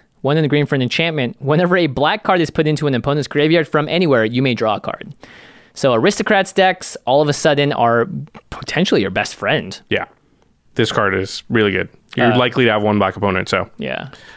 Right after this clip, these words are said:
Speaker 2: Um,
Speaker 1: This is a card that I'm pretty high on. Josh, I know you're a little less on it, but it does have a cantrip on it, which makes it much better in this deck. It's a removal spell in mono green's Kenrith's Transformation. One in the green for an enchantment aura. When it enters the battlefield, you draw a card. So on your turn as an enchantment, you're gonna make a cat as well.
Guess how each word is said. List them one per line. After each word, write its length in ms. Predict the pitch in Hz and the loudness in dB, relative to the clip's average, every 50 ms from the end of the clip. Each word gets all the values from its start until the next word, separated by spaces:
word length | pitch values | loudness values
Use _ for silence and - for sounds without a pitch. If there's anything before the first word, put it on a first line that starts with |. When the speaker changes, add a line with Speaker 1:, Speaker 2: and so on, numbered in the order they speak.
| - - - - | -20 -20 -10 -4
Speaker 2:
Um, 460 | - 143 139 139 135 135 131 135 - _ _ _ - | 0 0 2 2 2 0 0 -2 -6 _ _ _ -8
Speaker 1:
This 200 | - - 262 - | -2 -2 0 0
is 40 | |
a 40 | - | 2
card 180 | - 233 196 165 | 2 2 2 2
that 80 | 160 | 2
I'm 160 | 127 143 147 147 | 0 0 -2 0
pretty 160 | 156 147 139 | 0 0 0
high 240 | 120 143 131 127 127 | 0 0 0 2 2
on. 200 | 123 123 123 123 | 2 0 0 0
Josh, 220 | - 180 170 - | 0 0 0 2
I 60 | 180 | 2
know 80 | 160 151 | 2 4
you're 140 | 147 147 135 | 4 4 2
a 40 | |
little 260 | 123 127 135 135 131 123 | 2 2 2 2 2 2
less 240 | 127 123 120 - | 2 0 0 -2
on 140 | 131 117 113 | -2 -2 -2
it, 240 | 113 104 107 120 - | -2 -4 -4 -4 -2
but 160 | 147 147 139 - | 0 0 0 -2
it 140 | - 135 127 | -4 -6 0
does 200 | - 151 165 160 | 2 2 2 2
have 140 | 170 151 127 | 0 0 -2
a 40 | 120 | -2
cantrip 520 | - - - 165 175 175 - 156 120 - | -6 -4 -2 -2 -2 0 0 -2 -2 0
on 120 | 120 107 104 | -2 -2 -2
it, 220 | 98 104 104 - - | -2 -4 -6 -8 -8
which 180 | 113 117 - | -8 -6 -4
makes 260 | 139 131 127 117 - - | -2 -2 -2 -2 -2 -2
it 160 | 123 - - | -4 -2 0
much 240 | 127 127 120 - - | -2 -2 -2 0 0
better 180 | 123 113 107 | 0 0 2
in 100 | 107 104 | 0 0
this 180 | 107 104 - - | 0 -2 -2 -2
deck. 340 | - 110 104 101 - - _ - - - - - - _ - | -2 -2 -2 -2 -6 -10 _ -18 -20 -20 -20 -20 -16 _ -4
It's 140 | 139 - | 0 0
a 40 | 151 | 2
removal 300 | 147 147 165 180 175 180 | 2 4 4 4 4 4
spell 260 | 170 - - 160 147 | 2 2 2 2 2
in 80 | 143 135 | 2 2
mono 240 | 135 131 135 135 131 | 2 2 2 2 0
green's 280 | 123 127 127 117 - | 0 0 0 0 -2
Kenrith's 640 | - - - 151 156 156 151 147 - - - - - | -2 -2 -2 0 2 2 2 0 -2 -6 -16 -16 -12
Transformation. 1040 | - - - 143 135 127 - - 127 120 123 131 135 - - 147 135 135 139 139 135 | -10 -4 -2 -2 -2 -2 -2 -2 0 2 2 2 2 0 0 0 0 0 0 0 0
One 120 | 143 165 175 | 2 2 2
in 60 | 175 | 2
the 60 | 170 | 2
green 460 | 143 143 160 165 170 170 170 165 160 - - - - - - | 4 2 2 4 4 2 2 2 0 -2 -4 -18 -18 -10 -2
for 80 | - | 0
an 80 | 147 135 | 0 2
enchantment 400 | 127 - - 175 160 151 151 - | 2 2 2 2 2 2 0 2
aura. 360 | - 180 202 196 190 190 190 - | 2 2 4 4 4 4 2 2
When 180 | 143 139 143 | 2 2 2
it 60 | 147 147 | 2 2
enters 180 | - 156 160 147 | 2 2 2 2
the 80 | 139 123 | 2 2
battlefield, 420 | 156 175 185 170 170 160 160 165 | 2 0 2 2 0 0 0 0
you 60 | 160 | -2
draw 200 | 147 135 131 104 | 0 2 2 2
a 40 | 101 | 2
card. 360 | - 120 110 113 135 165 - | 0 0 -2 -2 -2 -4 -4
So 180 | - - 110 101 | -2 -2 -2 0
on 160 | - 104 113 | 0 -2 -2
your 80 | 104 104 | -2 -4
turn 180 | - - 110 104 | -2 -4 -4 -4
as 140 | 98 95 | -4 -4
an 80 | 107 101 | -6 -6
enchantment, 500 | 95 98 - 160 156 156 156 156 - - | -6 -4 -2 -2 -2 0 -2 -4 -4 -4
you're 80 | 117 120 | -6 -4
gonna 140 | 120 98 | -4 -4
make 140 | 98 95 - | -4 -6 -8
a 40 | 98 | -8
cat 240 | - - 135 123 90 | -6 -4 -4 -2 -2
as 100 | 113 123 | -2 0
well. 320 | 147 160 165 156 151 - | 2 2 4 4 2 -2